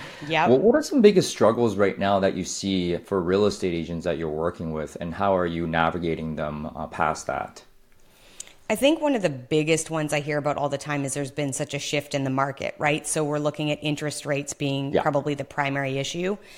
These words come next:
Speaker 2: Mm-hmm.
Speaker 1: um, that I hear about the most. And honestly, I, I often will say when I'm in front of a group, it is not important.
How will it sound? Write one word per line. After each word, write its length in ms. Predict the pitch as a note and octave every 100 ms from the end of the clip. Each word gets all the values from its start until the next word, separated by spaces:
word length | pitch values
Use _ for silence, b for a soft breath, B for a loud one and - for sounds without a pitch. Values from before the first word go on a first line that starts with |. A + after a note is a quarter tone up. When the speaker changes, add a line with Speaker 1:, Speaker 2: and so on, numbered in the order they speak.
| B B
Speaker 2:
Mm-hmm. 320 | F#3 F#3 -
Speaker 1:
um, 240 | E3 D3+
that 140 | D3 D3
I 80 |
hear 160 | C3+ D#3+
about 240 | C#3+ C#3+
the 80 | D3
most. 440 | C3+ C#3 E3+ - -
And 480 | F3 E3+ E3 E3 D#3 b b b b _ _ _ _ _ -
honestly, 840 | G3 G#3 G#3 G3+ G3 F#3 F3+ - _ _ _ -
I, 120 | D#3 -
I 120 | E3+
often 420 | E3+ F#3+ A3 G3+ F3+
will 80 |
say 300 | D#3 - G3
when 180 | F3 D#3+
I'm 140 | D3+ D3+
in 100 | D3
front 320 | - F3 G3
of 80 | E3+
a 60 |
group, 420 | D3 D3+ D3+ D3 - b b b b -
it 160 | G3+
is 240 | G#3+ F#3+ E3+
not 580 | E3 E3+ E3+ F3 - - _ _ _ _ _ _ _ _ _ _ _ _
important. 720 | E3+ D#3+ - D#3+ - C3+ -